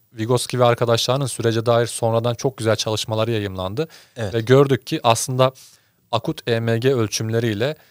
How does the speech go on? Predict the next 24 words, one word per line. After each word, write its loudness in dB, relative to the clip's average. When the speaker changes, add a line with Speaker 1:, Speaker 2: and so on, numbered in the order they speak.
Speaker 1:
uzun -4
vadeli 4
hipertrofik -6
adaptasyonlar -4
kas -2
gelişimi -6
açısından, -6
e, -12
birbiriyle 0
tam -2
anlamıyla -2
korelasyon -2
göstermiyor. -2
E, -10
dolayısıyla 0
bir -12
çalışmayı -2
yorumlarken -2
onun -4
E 0
M 0
G -2
çalışması -6
olması -2